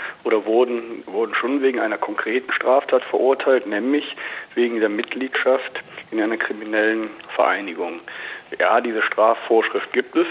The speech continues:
in Paragraph einhundertneunundzwanzig Strafgesetzbuch. Neu ist, dass nun auch, ähm, vermeintlich gewaltbereite Fußballfans Anwendung findet. Ähm, zum einen hat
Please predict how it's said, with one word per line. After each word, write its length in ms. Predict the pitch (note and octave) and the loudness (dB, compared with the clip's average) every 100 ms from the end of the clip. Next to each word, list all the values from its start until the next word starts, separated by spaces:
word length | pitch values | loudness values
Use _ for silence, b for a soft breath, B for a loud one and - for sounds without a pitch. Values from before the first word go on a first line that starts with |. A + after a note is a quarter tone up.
| - | -4
in 80 | A2+ | -10
Paragraph 580 | - A2+ G#2+ A2+ A2+ - | -4 -2 0 0 0 0
einhundertneunundzwanzig 1040 | G#2+ A2+ A#2 G#2+ A2 G#2+ - A2 A#2 - G2+ | 0 0 -2 -2 -2 -2 -4 -4 -4 -4 -6
Strafgesetzbuch. 1120 | - A2+ A2+ A2+ G#2+ A2+ - - D3+ D#3+ - | -2 -2 -2 -2 2 2 0 -2 -2 0 -2
Neu 320 | A2 A2 A#2+ | 0 6 6
ist, 220 | D3+ D#3+ - - B B B | 6 2 -2 -8 B B B
dass 120 | - A2+ A2 | 0 0 0
nun 220 | A#2 A2 | -4 0
auch, 300 | G#2+ A#2+ B2 - | 2 2 0 -4
ähm, 420 | - A2 G#2+ A2 G#2+ - | -2 0 0 -2 -4 -2
vermeintlich 500 | G2+ A2 B2 B2 - | 0 0 -2 -6 -6
gewaltbereite 1120 | G2+ G#2+ A2+ - G2+ G#2+ G#2 G#2+ - G#2 G#2 - B B B B - | 0 2 0 -2 -4 0 0 0 -2 -2 -2 -6 B B B B -8
Fußballfans 760 | B2 - A2 - - G#2 G2+ - | -8 -2 -2 0 0 0 0 0
Anwendung 540 | A2 G#2+ G#2 G2+ F#2+ | 0 0 -2 -4 -4
findet. 500 | - G2+ A#2 F#3 - - B B B B B - | -4 0 4 4 2 -8 B B B B B 4
Ähm, 480 | C#3 B2+ A#2+ A2+ A2 - - - | 8 8 6 -2 -6 -8 -6 -2
zum 160 | G#2+ | 2
einen 400 | - F#2+ B2 D#3 - | 4 4 2 0 0
hat 160 | C3 | -2